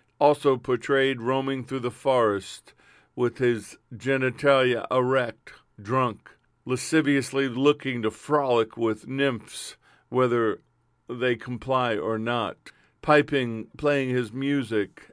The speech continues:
as he looks for the next person to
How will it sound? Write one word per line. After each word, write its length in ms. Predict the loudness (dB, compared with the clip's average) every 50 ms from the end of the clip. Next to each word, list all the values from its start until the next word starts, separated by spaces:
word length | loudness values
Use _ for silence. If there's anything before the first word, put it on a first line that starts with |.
| _ -6
as 260 | -4 -4 -4 -4 -6
he 360 | -6 -6 -4 -6 -8 -10 -14 _ _ _ _ _ -6
looks 440 | 2 4 4 4 2 -2 -12 -16
for 160 | -6 -4 -4 -2
the 120 | -2 -2
next 380 | -2 -4 -6 -6 -8 -12 -12 -2
person 760 | 0 0 2 0 -2 -6 -10 -14 -12 -12 -14 -16 -18 -20 _ _ _ _
to 400 | -10 -10 -8 -8 -10 -10 -12 -14